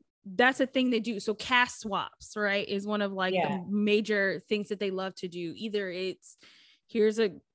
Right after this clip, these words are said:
Speaker 1: here's a gender swap cast, or here's a race swap cast.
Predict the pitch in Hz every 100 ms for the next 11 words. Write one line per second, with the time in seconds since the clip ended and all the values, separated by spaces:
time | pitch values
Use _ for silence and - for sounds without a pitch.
0 | - - 220 226 220 185 190 214 226 247
1 | - 294 311 - 226 180 175 190 - 196
2 | 190 185 233 233 233 220 208 190 180 196
3 | 220 233 - 190 170 - - 170 120 92
4 | - - -